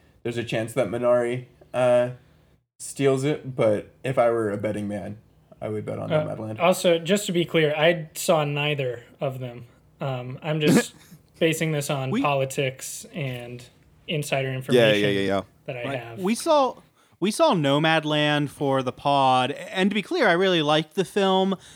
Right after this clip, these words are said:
Speaker 4: um, and I think it could a-, absolutely be a competitor on its own merits,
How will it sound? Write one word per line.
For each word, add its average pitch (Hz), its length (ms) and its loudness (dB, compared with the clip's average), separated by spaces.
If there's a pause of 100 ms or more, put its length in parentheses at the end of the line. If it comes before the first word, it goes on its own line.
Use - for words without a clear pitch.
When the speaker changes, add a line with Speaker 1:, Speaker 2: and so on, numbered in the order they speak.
(220)
Speaker 4:
um, 151 500 4
and 151 200 0
I 143 80 2
think 156 260 -2
it 147 160 -2
could 143 220 -4
a-, 151 180 -4 (180)
absolutely 147 480 -2
be 139 120 0
a 131 60 0
competitor 135 580 -2
on 131 120 0
its 127 160 -6
own 135 280 0
merits, 143 560 0